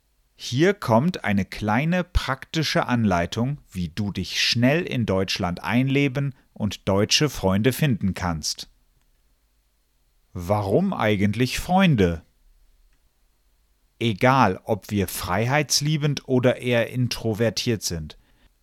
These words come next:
wir alle brauchen Familie und Freunde, um ein erfülltes Leben zu führen. Das ist nicht nur ein Gefühl, sondern eine wissenschaftliche Tatsache.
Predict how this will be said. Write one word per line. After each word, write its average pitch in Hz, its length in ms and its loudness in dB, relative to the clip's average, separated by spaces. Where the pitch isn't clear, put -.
wir 107 320 2
alle 165 300 4
brauchen 143 540 6
Familie 98 640 2
und 135 120 -4
Freunde, 107 680 0
um 156 220 2
ein 165 240 0
erfülltes 110 600 -2
Leben 101 340 2
zu 90 180 -4
führen. 85 480 -6
Das 95 300 2
ist - 320 0
nicht 123 220 0
nur 107 140 2
ein 101 180 0
Gefühl, 92 640 0
sondern 110 580 2
eine 92 360 -2
wissenschaftliche 110 880 -2
Tatsache. 98 720 -2